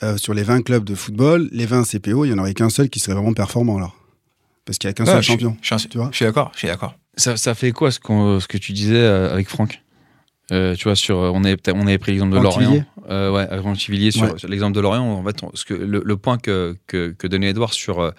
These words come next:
Speaker 3: euh, le résultat n'est, il dit que le résultat n'est pas la victoire, dans le sens où quand tu es Lorient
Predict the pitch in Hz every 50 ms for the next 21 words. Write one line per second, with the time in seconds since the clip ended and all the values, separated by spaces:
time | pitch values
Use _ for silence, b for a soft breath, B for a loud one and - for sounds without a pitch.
0 | B B B B B B B B _ _ - - 92 95 95 - 92 98 101 95
1 | 113 113 110 120 120 - 123 120 117 - - 110 101 107 113 110 - 104 98 107
2 | 104 107 120 117 110 107 101 - - 101 98 95 98 - - 98 87 87 90 90
3 | - - 113 104 - - 104 98 95 98 B B B B B B B B B -
4 | - 120 110 101 - - 120 110 110 104 101 98 92 90 - - - - 98 104
5 | 110 104 98 113 113 113 120 139 151